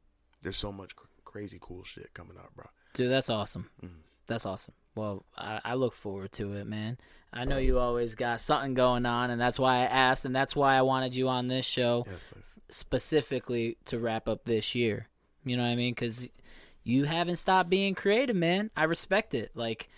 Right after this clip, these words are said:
Speaker 1: Till I die, man. I'm a Renaissance man.
Speaker 2: <laughs>
Speaker 1: A wise man once told me at the reservoir, the Naugatuck Reservoir,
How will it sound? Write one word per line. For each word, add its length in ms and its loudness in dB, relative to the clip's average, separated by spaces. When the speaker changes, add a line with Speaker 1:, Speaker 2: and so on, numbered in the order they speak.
Speaker 1:
Till 180 -2
I 120 -2
die, 300 -2
man. 200 -6
I'm 120 -4
a 40 -6
Renaissance 600 -4
man. 260 -6
Speaker 2:
<laughs> 1000 0
Speaker 1:
A 80 2
wise 340 4
man 300 -2
once 240 -6
told 240 2
me 140 -4
at 120 -6
the 80 -6
reservoir, 720 0
the 80 -8
Naugatuck 560 0
Reservoir, 580 -4